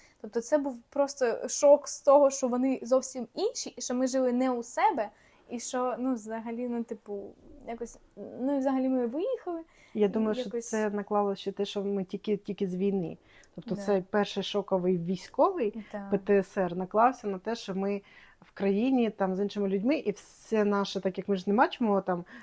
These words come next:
Speaker 2: рашистів, ми бачимо нідерландців, воно наклалося на нідерландців.
Speaker 1: Да.
Speaker 2: Насправді це була, ну, негативна реакція на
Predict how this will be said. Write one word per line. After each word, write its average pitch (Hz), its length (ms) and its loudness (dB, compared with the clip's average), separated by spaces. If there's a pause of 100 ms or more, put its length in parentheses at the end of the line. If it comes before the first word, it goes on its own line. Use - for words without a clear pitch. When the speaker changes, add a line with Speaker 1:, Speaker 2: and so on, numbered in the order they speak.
(120)
Speaker 2:
рашистів, 196 580 0
ми 196 100 2
бачимо 190 560 0
нідерландців, 196 600 -2
воно 190 160 0
наклалося 202 540 2
на 185 120 -2
нідерландців. 185 680 -4
Speaker 1:
Да. 165 60 -14
Speaker 2:
Насправді 226 500 -2
це 226 380 -6 (460)
була, 196 840 4
ну, 190 160 -4
негативна 185 540 0
реакція 185 440 -4
на 180 500 -6